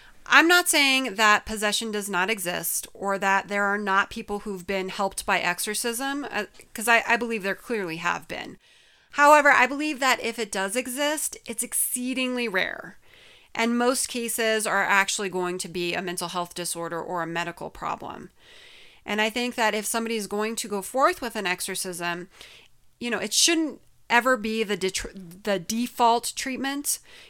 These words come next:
You know, I think that you have to look at those other areas first. And I also think that if someone is going to go forward with an exorcism, that there needs to be an outside authority who's experienced in it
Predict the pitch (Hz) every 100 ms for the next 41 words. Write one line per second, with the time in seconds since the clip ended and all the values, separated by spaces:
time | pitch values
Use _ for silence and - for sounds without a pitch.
0 | - 226 190 190 208 202 190 196 - 202
1 | - 208 196 214 202 196 185 - 185 190
2 | 180 180 185 185 165 - - 170 190 311
3 | - - - - - - - - - -
4 | 254 247 240 240 330 381 - 277 254 233
5 | 208 - 214 247 262 - _ _ - 233
6 | 220 220 208 196 196 196 190 196 196 180
7 | 180 185 185 196 - 285 - 196 190 196
8 | - - - - 240 233 240 240 254 294
9 | - - 214 220 233 226 208 - 208 220
10 | - 208 208 196 - 180 190 196 214 -
11 | - 196 180 170 - - 208 220 226 220
12 | 226 214 214 208